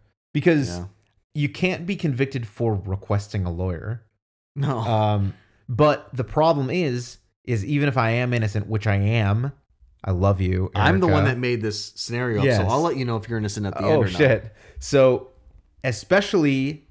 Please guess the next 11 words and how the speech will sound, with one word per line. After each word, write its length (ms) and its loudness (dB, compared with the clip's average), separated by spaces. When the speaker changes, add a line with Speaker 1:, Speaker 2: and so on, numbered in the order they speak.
Speaker 1:
when 300 -2
I 120 0
am 300 -4
innocent, 600 -4
Speaker 2:
Mm-hmm. 760 -8
Speaker 1:
um, 560 0
if, 440 -4
if 140 -2
it's 180 -2
like, 540 0
uh, 600 2